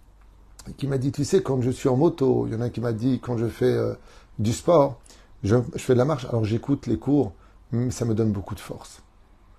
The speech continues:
Hein, Bezrat Hashem, cette transmission, ces cours, vous pouvez la transmettre et comprendre que d'éduquer vos enfants sur le chemin de la Torah,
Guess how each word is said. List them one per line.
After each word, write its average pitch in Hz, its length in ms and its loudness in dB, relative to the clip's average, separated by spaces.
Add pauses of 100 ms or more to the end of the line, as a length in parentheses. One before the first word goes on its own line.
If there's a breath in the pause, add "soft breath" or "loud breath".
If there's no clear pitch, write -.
(340 soft breath)
Hein, 127 180 -8
Bezrat 113 340 -2
Hashem, 113 420 -6 (340 soft breath)
cette - 200 -8
transmission, 120 720 -4
ces - 280 -4
cours, 117 260 0
vous 117 120 -8
pouvez 117 320 0
la 110 120 0
transmettre 113 640 -10 (420 soft breath)
et 117 40 -4
comprendre 123 560 0
que 120 100 -4
d'éduquer 113 380 -2
vos 107 180 0
enfants 120 220 -6
sur 110 140 -10
le - 40 -8
chemin 127 240 -4
de 120 60 -4
la 107 80 -4
Torah, 110 340 -6